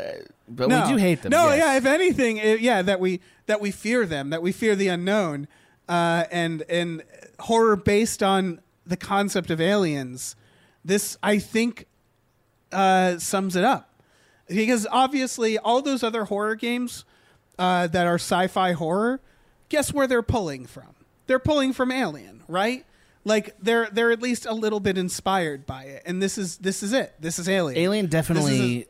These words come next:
Speaker 1: looms large over video games. Like, even stuff
Speaker 2: Yeah.
Speaker 1: like, uh, even stuff like Halo, uh,
Speaker 2: Yeah.
Speaker 1: or other, like, uh, like, very popular game franchises are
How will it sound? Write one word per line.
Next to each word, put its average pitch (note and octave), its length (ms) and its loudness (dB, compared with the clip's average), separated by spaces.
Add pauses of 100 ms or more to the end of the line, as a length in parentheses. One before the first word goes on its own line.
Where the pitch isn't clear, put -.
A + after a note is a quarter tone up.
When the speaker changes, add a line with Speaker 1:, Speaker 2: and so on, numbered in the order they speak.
(160)
Speaker 1:
looms C3 760 2
large A#2+ 680 0 (100)
over A#2+ 400 0
video G#2+ 460 -2
games. G2 640 -8 (100)
Like, C3 240 -4
even G#3 280 0
stuff E3 240 0
Speaker 2:
Yeah. C3 140 0
Speaker 1:
like, B2+ 380 -4 (140)
uh, G#2 480 -2 (340)
even G3 200 -6
stuff F3+ 240 -4
like B2 140 -2
Halo, B2 600 -4 (600)
uh, G#2+ 520 0
Speaker 2:
Yeah. D4 180 2
Speaker 1:
or B2 220 0
other, C3 200 0
like, C3+ 180 -4
uh, D3+ 120 -2
like, D3+ 200 -2
very F#3 380 0
popular C#3 500 -2
game A2+ 280 -4
franchises G#2+ 800 -6
are G#2+ 320 -4